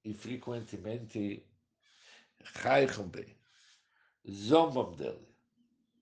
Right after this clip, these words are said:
Mostram-lhe coisas falsas.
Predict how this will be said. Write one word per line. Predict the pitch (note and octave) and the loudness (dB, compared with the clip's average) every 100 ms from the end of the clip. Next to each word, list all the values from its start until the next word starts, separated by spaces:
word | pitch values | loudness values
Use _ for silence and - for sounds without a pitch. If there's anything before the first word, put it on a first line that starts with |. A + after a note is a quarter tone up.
| _ _ _ _ _ _ _ _ _ _ _ _ | _ _ _ _ _ _ _ _ _ _ _ _
Mostram-lhe | - A#2+ D#3 D3+ - B2+ A#2+ G#2+ | 2 8 10 8 4 -2 0 0
coisas | A#2+ B2+ G2+ F#2+ | 2 2 2 -2
falsas. | - F2+ D2+ D2+ - - - - | -4 0 0 -2 -8 -14 -16 -18